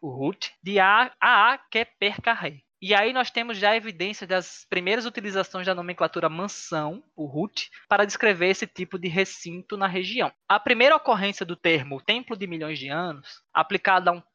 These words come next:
templo real no oeste de Tebas, ele foi encontrado em uma estátua do reinado de Tutmés terceiro. Daí em diante, passou-se a ser comum nomear os templos dessa maneira, usualmente combinando aí o prenome real, como verificado nesses templos aí do Amenhotep primeiro, do, do Tutmés primeiro,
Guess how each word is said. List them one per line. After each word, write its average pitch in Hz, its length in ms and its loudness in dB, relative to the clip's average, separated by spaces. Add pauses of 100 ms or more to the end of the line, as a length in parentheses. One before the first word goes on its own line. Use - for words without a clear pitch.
templo 196 320 -2
real 156 420 6
no 156 140 -8
oeste 147 280 -2
de 143 80 -20
Tebas, 143 520 -2
ele 165 160 -6
foi - 160 -10
encontrado 175 560 -2
em 170 60 -12
uma 175 100 -14
estátua 180 580 0
do 156 120 -8
reinado 170 420 0
de 165 120 -6
Tutmés 185 480 -10
terceiro. - 480 -12
Daí 180 280 4
em 262 80 -2
diante, 175 520 -2
passou-se 190 380 0
a - 60 0
ser 202 240 -2
comum 247 420 -2
nomear 208 480 2
os - 140 -4
templos 170 280 -8
dessa 180 220 -4
maneira, 170 560 -4
usualmente 233 640 2
combinando 208 640 2
aí 170 160 4
o 175 60 0
prenome 170 420 2
real, 165 640 4
como 170 180 -6
verificado 160 500 0
nesses 156 260 -8
templos 147 360 -8
aí 139 220 -2
do 139 100 -6
Amenhotep 139 520 -2
primeiro, 143 340 -6
do, 135 100 -16
do 147 280 -12
Tutmés 143 420 -8
primeiro, 180 480 -6